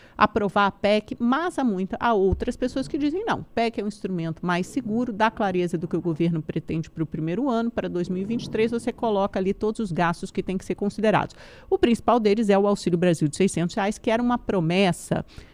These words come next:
dos dois candidatos, Lula e Bolsonaro, certo? Então, assim, seiscentos reais já prevém, até pedir pra um economista de um grande banco me fazer as co-, as contas, né? Então, só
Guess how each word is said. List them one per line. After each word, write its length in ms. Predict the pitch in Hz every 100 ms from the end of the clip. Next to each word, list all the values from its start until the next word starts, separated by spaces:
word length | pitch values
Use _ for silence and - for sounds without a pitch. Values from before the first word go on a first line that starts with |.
| - -
dos 220 | 208 302
dois 480 | 190 240 339 381 -
candidatos, 680 | - 320 339 254 123 - -
Lula 240 | 185 240
e 40 | 269
Bolsonaro, 560 | 247 254 294 165 139
certo? 400 | - 196 156 -
Então, 260 | 202 254 302
assim, 280 | 277 156 151
seiscentos 520 | - 208 - 254 240
reais 400 | 185 208 196 175 - - -
já 180 | 180
prevém, 560 | 208 220 214 175 180 208
até 380 | 185 185 220 220 - - - - -
pedir 240 | 190 151
pra 160 | 190 170
um 160 | 160 151
economista 540 | - 175 160 190 -
de 100 | 156
um 60 | 165
grande 260 | 170 165
banco 260 | 160 190 -
me 80 | 208
fazer 260 | 220 202
as 160 | 226 -
co-, 180 | - -
as 180 | 196 -
contas, 500 | - 165 135 - 147
né? 120 | 185
Então, 240 | 214 262 285
só 400 | - - 415